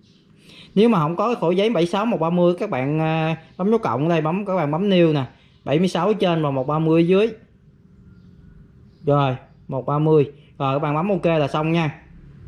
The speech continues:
Rồi. Rồi, ở đây mình, các bạn set y chang như mình nha. Thiết lập như mình luôn nha. Rồi, ở đây cứ in khối dọc nha các bạn. Rồi, các bạn bấm in now nè.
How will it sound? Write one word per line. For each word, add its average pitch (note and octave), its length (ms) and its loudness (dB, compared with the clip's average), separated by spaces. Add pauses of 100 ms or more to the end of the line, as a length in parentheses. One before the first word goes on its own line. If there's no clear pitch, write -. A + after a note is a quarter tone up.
(1200)
Rồi. C#3+ 340 2 (3250)
Rồi, D3+ 260 2
ở E3 80 0
đây F#3 240 0
mình, D#3 200 0
các G#3 120 -2
bạn D#3 200 -2
set A3 240 -4
y F3+ 120 0
chang F3+ 200 2
như F3 80 2
mình D3+ 200 2
nha. D#3 380 -2 (800)
Thiết G#3+ 120 2
lập D#3 220 0
như E3+ 120 2
mình D3+ 180 2
luôn E3 180 2
nha. E3+ 220 0 (600)
Rồi, D3+ 160 2
ở D#3 60 2
đây E3+ 120 0
cứ F3 120 -2
in F3+ 180 0
khối F3+ 160 2
dọc D3 200 -2
nha E3 100 -2
các F#3+ 80 -2
bạn. C#3+ 220 -2
Rồi, D3 160 0
các D3+ 60 -2
bạn D3+ 180 -2
bấm F3 140 -2
in F#3+ 180 0
now E3 240 0
nè. C#3+ 120 0